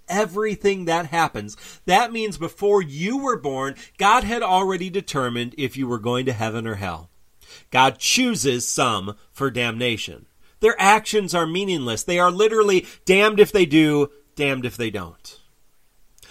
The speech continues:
Another theological idea to take notice of is of dominion, particularly human dominion. In Genesis, we read God telling humanity,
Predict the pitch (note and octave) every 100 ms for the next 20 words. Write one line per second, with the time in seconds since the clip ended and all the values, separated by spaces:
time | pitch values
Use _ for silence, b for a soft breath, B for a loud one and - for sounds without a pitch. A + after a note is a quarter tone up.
0 | B D3 F#3+ F#3+ F#3 E3+ E3+ E3+ E3 D#3+
1 | D#3 D3 C#3 B2+ C#3+ C3 A#2 C#3 B2 C3+
2 | B2+ A#2+ B2 B2 _ E3+ D#3+ C#3 - -
3 | D3+ B2+ A#2 - B2+ A#2+ A2+ C3+ A#2+ F#2+
4 | D2+ D#2 _ _ _ B B - E3+ F3
5 | A3 A3 A3 F3 D3+ D3 - G#3 G#3 D#3+
6 | A#2 G#2 F2+ E2 F2 _ B B D#3+ -
7 | F#3 D#3+ A#3+ C4 A3 G3+ G3 F3+ F#3+ D#3+
8 | F3 F3 F3+ F3+ E3 D3+ E3 F3+ C#3 F#2+